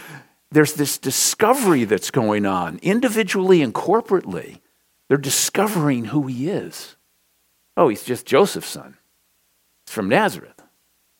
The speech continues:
Oh, wait a minute. He's the Messiah. No, wait a minute." And they keep discovering more and more about who he is. And they're saying things in the first chapter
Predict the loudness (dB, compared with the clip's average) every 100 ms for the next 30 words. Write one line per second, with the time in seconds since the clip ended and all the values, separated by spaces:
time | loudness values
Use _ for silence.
0 | _ _ -10 -2 0 -2 -6 -18 -20 _
1 | _ _ _ _ _ _ _ _ _ _
2 | _ -14 -10 -8 -10 -16 _ _ _ -6
3 | -4 -2 -2 -4 -6 -6 -14 _ _ _
4 | 0 2 2 2 -4 -12 -16 _ -20 _
5 | _ _ 0 2 2 0 -2 -2 -4 0
6 | 2 4 2 2 -2 0 0 0 2 2
7 | 4 2 2 2 2 4 2 0 -10 -20
8 | -16 -2 4 4 4 4 6 6 4 2
9 | 2 0 2 0 0 2 2 2 2 2
10 | 2 0 -6